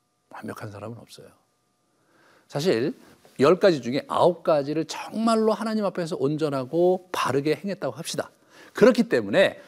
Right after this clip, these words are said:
열 번째도 그 사람이 옳을 것이다라는 판단을 해서는 안 됩니다. 인간은 누구나가 죄인이고 인간은 누구나가 한계 있는 존재이기 때문에, 예? 모든 면에서 완벽하게 갈 수 있는 사람은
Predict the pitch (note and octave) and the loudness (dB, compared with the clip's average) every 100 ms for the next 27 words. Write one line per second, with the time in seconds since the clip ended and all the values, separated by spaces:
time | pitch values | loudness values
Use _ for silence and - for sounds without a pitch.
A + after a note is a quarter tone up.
0 | - - C#3+ A3+ A3+ B3+ B3 A3 F#3 A#3+ | -20 2 8 8 10 6 8 4 6 4
1 | - C#3 F#3 F#3 G3 - C#3+ C4 - C4 | 4 0 4 4 2 4 6 8 8 6
2 | A3+ A#3 A3+ G#3+ - A#3+ A3 A3+ A#3 A#3 | 6 6 6 4 2 0 4 6 4 2
3 | - - B3+ - - G#3+ G3+ C3 C3+ B2+ | -14 4 6 8 6 6 4 2 0 -2
4 | A#2 - A3 D4+ C#4+ C4+ - - - _ | -4 -2 6 8 10 8 4 -4 -20 _
5 | _ - C#3 C#4+ F4 C#4+ - G#3 C#3+ A#2+ | _ 0 6 10 12 10 8 6 4 2
6 | E3+ - - A#3+ C#4+ C4+ C4 F#3 - - | 2 0 0 6 8 10 8 6 0 -6
7 | C3+ A3+ D#4 D#4+ D#4 C#4+ C#4 C4+ B3 G3 | 4 6 8 6 6 6 6 6 6 4
8 | F3 E3 A#2 - F#2+ - A#2 C#3+ B2+ F2 | 4 2 2 -4 -6 -4 0 4 4 0
9 | F2+ _ _ _ _ _ - F3+ - _ | -8 _ _ _ _ _ -16 -16 -16 _
10 | _ _ _ _ _ _ _ G2+ D#3 A3 | _ _ _ _ _ _ _ 2 2 4
11 | A3 F#3+ F3 D#3+ - E3 - _ - - | 0 -2 -4 -6 -6 -10 -12 _ -10 -6
12 | D3+ F#3 F#3 - - D#3+ E3 - A2 - | -4 -2 -4 -8 -16 -10 -10 -10 -16 -10
13 | A#2 G#2+ G#2 G2+ G2+ G2+ B2 | -8 -8 -12 -16 -18 -16 -16